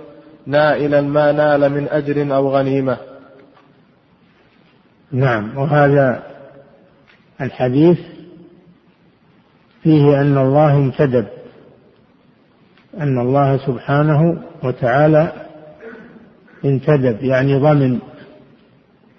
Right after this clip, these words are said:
Speaker 2: ضمن للمجاهد، انتدب. وفي رواية مسلم، نعم،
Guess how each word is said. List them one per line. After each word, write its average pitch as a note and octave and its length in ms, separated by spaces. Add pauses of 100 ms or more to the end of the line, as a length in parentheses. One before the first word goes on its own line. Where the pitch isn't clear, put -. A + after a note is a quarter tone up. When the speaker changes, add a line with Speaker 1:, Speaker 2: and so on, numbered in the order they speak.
(460)
Speaker 2:
ضمن C#3 640 (280)
للمجاهد، C3+ 800 (1800)
انتدب. C#3 560 (120)
وفي C3 220
رواية C#3 520
مسلم، C#3+ 480 (160)
نعم، C#3+ 280